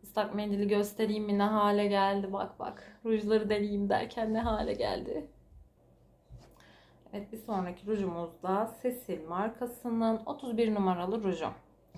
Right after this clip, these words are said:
Şimdi bu rujun yapısıyla ilgili birazcık bilgi vermek istiyorum. Elimde iki farklı rengi var. Aslında bir tane rengini de önceden kullanmıştım. Otuz iki numaraydı o da. O da yine nude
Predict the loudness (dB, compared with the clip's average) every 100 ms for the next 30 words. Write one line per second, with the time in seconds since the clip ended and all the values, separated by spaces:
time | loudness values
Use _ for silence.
0 | -14 -16 _ _ _ _ -8 -6 -4 -4
1 | -4 -2 0 0 -4 -8 -2 -2 -2 0
2 | 0 0 -4 -4 2 4 4 2 -4 -4
3 | -4 -2 -2 -2 -6 -8 0 2 2 0
4 | -2 0 0 -2 -2 -4 -4 -4 -4 -6
5 | -2 -2 0 0 0 0 0 0 0 0
6 | 0 -2 -2 -4 -4 -6 -10 -10 -10 -12
7 | -6 -4 -2 -2 -4 -6 -2 -2 0 0
8 | -2 -6 -6 -4 -4